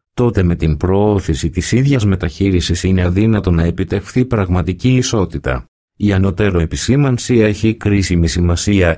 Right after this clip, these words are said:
τόσο στη διάγνωση των διακρίσεων στο πλαίσιο της διαγνωστικής μελέτης τους δα, όσο και στον σχεδιασμό για την αντιμετώπιση τους.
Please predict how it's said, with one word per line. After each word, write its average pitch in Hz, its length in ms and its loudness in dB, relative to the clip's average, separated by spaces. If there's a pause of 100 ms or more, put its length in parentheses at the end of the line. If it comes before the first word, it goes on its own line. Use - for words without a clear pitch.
(120)
τόσο 131 260 0
στη 135 160 -2
διάγνωση 95 580 2
των 82 220 0
διακρίσεων 104 680 0
στο 87 200 -2
πλαίσιο 107 440 0
της 90 160 0
διαγνωστικής 78 720 0
μελέτης 90 500 2
τους 76 160 -4
δα, 85 140 -2
όσο 117 260 0
και 110 140 0
στον 95 240 -2
σχεδιασμό 87 600 0
για 110 120 2
την 85 160 2
αντιμετώπιση 85 760 0
τους. - 320 -10